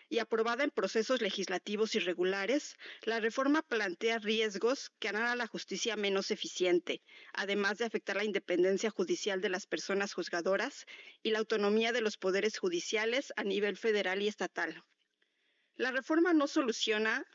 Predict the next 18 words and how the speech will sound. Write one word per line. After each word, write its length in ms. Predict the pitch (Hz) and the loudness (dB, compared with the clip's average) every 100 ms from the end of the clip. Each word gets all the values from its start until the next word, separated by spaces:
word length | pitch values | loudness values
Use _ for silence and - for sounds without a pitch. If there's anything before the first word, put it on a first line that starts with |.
| - | -14
los 340 | - 202 214 | -4 -2 2
múltiples 540 | 254 294 - - 202 190 | 2 2 2 -2 -2 -2
obstáculos 600 | - - 156 220 226 214 | -4 -4 -4 0 0 0
a 60 | |
la 120 | 180 185 | -2 -2
justicia 680 | 180 165 - 190 208 208 - _ | -6 -8 -8 -6 -4 -4 -6 _
a 60 | 196 | -4
los 220 | 196 - | -4 -2
que 100 | 214 | -4
nos 160 | 202 | -2
enfrentamos 680 | 214 196 214 208 214 240 262 | -2 -2 0 -2 -2 -2 -2
cotidianamente 840 | 226 214 180 190 208 208 202 190 220 | -2 -2 -2 -2 -2 0 0 0 -2
las 160 | 196 | -2
organizaciones 800 | 190 180 180 175 185 - 202 214 | -2 0 2 2 0 0 0 0
que 80 | - | -4
acompañamos 720 | 196 175 170 175 180 190 196 | -4 -2 0 2 2 2 0
a 80 | 185 | -2
víctimas, 600 | 175 180 185 165 - - | -4 -4 0 0 0 -8